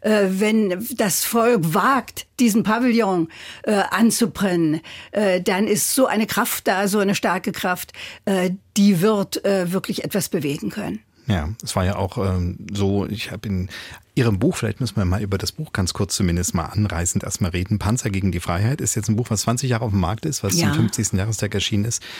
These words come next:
Speaker 2: Äh, das ist jetzt kein Roman, sondern was ist es?
Speaker 1: Äh, ich hab vor dem fünfzigsten Jahrestag,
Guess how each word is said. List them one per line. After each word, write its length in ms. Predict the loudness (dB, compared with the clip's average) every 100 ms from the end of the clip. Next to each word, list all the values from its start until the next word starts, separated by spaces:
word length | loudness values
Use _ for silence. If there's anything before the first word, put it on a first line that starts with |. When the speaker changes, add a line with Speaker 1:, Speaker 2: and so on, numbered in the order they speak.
| -16 -10 -2
Speaker 2:
Äh, 120 | 0
das 200 | 2 0
ist 140 | -2 -2
jetzt 180 | -4
kein 280 | -4 -2 -2
Roman, 440 | 2 2 4 2 0
sondern 240 | 2 2
was 160 | 0 -2
ist 160 | -4
es? 240 | -4 -8 -12 -20 -18 -16 -14 -16 -16 0
Speaker 1:
Äh, 640 | 2 4 4 2 0 -2
ich 220 | -4 0
hab 260 | 0 -2 -6
vor 560 | -2 2 4 4 4 2
dem 260 | 2 2
fünfzigsten 720 | 2 0 -2 -2 -2 0 0
Jahrestag, 920 | 2 0 0 0 0 -2 0 0 -2